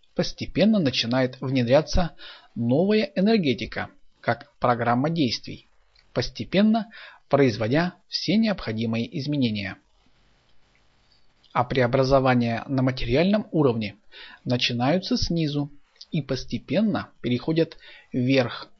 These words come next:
все выше и выше, с одного уровня на другой. Таким образом, идея программа приходит сверху, а реорганизация начинается снизу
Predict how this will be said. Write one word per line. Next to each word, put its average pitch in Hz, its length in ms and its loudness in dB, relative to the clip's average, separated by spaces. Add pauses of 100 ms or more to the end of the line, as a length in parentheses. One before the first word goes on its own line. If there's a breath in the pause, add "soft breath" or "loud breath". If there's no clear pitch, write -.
все 113 280 -2
выше 226 340 2
и 220 200 0
выше, 151 380 -2 (340)
с - 100 -14
одного 117 520 0
уровня 202 520 4 (120)
на 139 120 2
другой. 156 540 -2 (2500)
Таким 202 340 2
образом, 147 520 0 (280)
идея 190 380 0
программа 123 600 -2
приходит 165 640 -2
сверху, 143 580 -2 (760 loud breath)
а 131 280 0
реорганизация 123 1160 2
начинается 131 600 -2
снизу 143 540 0